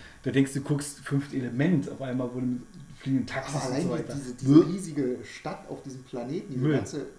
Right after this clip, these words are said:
Speaker 2: Planetenstadt,
Speaker 1: Das Crescent.
Speaker 2: Stadtplanet, wie auch immer.
Speaker 1: Müll. Ich find's
Speaker 2: Okay.
Speaker 1: einfach nur Müll, wirklich. Das sieht so schlimm aus. Da, da, da schreit noch der Bluescreen entgegen.
Speaker 2: <laughs>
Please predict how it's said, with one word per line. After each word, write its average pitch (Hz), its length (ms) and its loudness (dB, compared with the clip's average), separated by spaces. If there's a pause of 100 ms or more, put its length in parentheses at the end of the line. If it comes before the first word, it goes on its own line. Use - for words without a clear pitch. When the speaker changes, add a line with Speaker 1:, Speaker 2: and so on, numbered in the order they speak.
Speaker 2:
Planetenstadt, 127 600 -8
Speaker 1:
Das 120 100 -6
Crescent. 143 200 0 (220)
Speaker 2:
Stadtplanet, 120 360 -6
wie 120 140 -8
auch 120 120 -8
immer. 147 220 -10 (680)
Speaker 1:
Müll. 123 320 -2 (440)
Ich - 180 -2
find's 139 180 2
Speaker 2:
Okay. 101 140 -10
Speaker 1:
einfach 147 280 -2
nur 131 140 2
Müll, 131 340 2
wirklich. 139 220 0 (220)
Das 135 140 -4
sieht 135 220 -10
so 170 140 4
schlimm 156 420 2
aus. 139 320 -4 (720)
Da, 131 140 -4
da, 139 100 2
da 139 160 4
schreit 160 400 0
noch 147 140 -2
der 135 140 0
Bluescreen 135 560 -2
entgegen. 139 500 2 (240)
Speaker 2:
<laughs> 175 500 -8